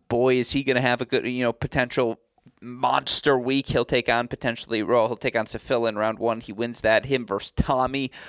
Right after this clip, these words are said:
would be a really fun match. I think Baez versus Borges would be really fun. And then, of course, you've got wildcard Dominic Thiem, who faces Kyle Edmund round one. He wins that. He'll face Tsitsipas round two.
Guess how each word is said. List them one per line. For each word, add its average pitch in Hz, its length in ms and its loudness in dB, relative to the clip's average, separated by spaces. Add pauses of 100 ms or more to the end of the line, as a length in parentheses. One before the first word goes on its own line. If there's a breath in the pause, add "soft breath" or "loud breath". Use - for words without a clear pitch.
(140 loud breath)
would 143 200 0
be 127 120 2
a 120 80 4
really 120 500 -4
fun 135 320 0
match. 120 500 2 (960 soft breath)
I 117 80 4
think 120 280 -4
Baez 123 460 4
versus 107 240 -4
Borges 123 680 0
would 127 140 0
be 123 140 -2
really 120 280 0
fun. 135 220 0
And 147 120 -2
then, 226 120 4
of 226 100 -2
course, 220 220 2
you've 220 80 -4
got 214 140 4
wildcard 202 480 4
Dominic 160 440 2
Thiem, 151 260 -4
who 107 120 -8
faces - 340 -2
Kyle 123 340 2
Edmund 120 360 2
round 113 240 2
one. 113 240 -2
He 123 120 -10
wins 113 340 -6
that. 117 240 2
He'll 120 120 -2
face - 260 -4
Tsitsipas 160 920 2
round 127 320 0
two. 120 460 2